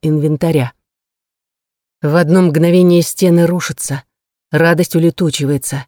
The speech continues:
Человек, за которым он прятался, растворяется в воздухе. Кажется, что кто-то дал ему пинка, понуждая к действию. Все обиды и унижения, пережитые в противостоянии с Пи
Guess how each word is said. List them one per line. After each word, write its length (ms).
Человек, 520
за 100
которым 340
он 120
прятался, 520
растворяется 600
в 60
воздухе. 540
Кажется, 500
что 200
кто-то 300
дал 200
ему 180
пинка, 420
понуждая 520
к 60
действию. 500
Все 280
обиды 400
и 40
унижения, 720
пережитые 640
в 100
противостоянии 800
с 120
Пи 320